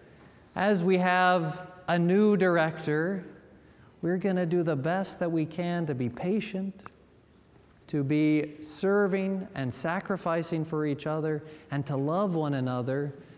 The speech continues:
so that we can continue the blessed harmony that is here. And believe me, I'm not saying any of these things because I feel like we are somehow completely out of whack with each other.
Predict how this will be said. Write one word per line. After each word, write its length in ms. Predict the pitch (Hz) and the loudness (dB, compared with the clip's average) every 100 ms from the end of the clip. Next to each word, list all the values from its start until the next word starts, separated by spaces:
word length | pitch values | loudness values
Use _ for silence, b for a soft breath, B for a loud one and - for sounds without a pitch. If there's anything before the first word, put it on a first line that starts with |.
| B | B
so 140 | - | -4
that 140 | 147 156 | -2 2
we 160 | 175 | 0
can 240 | 175 160 156 | 0 -2 -2
continue 1040 | 139 123 - 196 190 196 196 196 190 190 165 - | -2 -4 -4 -2 0 2 2 2 2 0 -4 -6
the 100 | 127 | -4
blessed 680 | 113 135 165 170 170 165 143 | -2 -2 0 -2 -2 -4 -4
harmony 560 | 160 156 160 156 147 | -4 -2 -2 0 -2
that 200 | 139 139 | 0 0
is 180 | 139 131 | -2 -2
here. 400 | 170 147 113 104 - B B B | -2 0 -2 -6 -12 B B B
And 120 | 147 | -2
believe 300 | 151 185 196 | 2 4 4
me, 80 | 170 | 2
I'm 120 | 147 156 | 0 0
not 200 | 165 - | -2 -2
saying 240 | 190 180 | -2 0
any 220 | 196 220 | 2 2
of 100 | 180 | 2
these 220 | 143 135 | 2 0
things 260 | - 139 131 | 0 -2 0
because 300 | 131 131 139 | -2 -2 -2
I 100 | 135 | -2
feel 240 | - 165 | 0 0
like 300 | 151 143 139 | 2 0 0
we 120 | 143 139 | 0 0
are 120 | 135 | 0
somehow 480 | 165 160 143 143 131 | -2 -2 -2 -2 -2
completely 640 | 139 123 170 170 165 151 | -4 -2 0 2 2 2
out 180 | 139 143 | 2 0
of 80 | 131 | 0
whack 320 | 147 147 - | 0 0 -2
with 160 | 135 | -2
each 220 | 123 117 123 | -2 -2 -4
other. 320 | 104 104 | -4 -8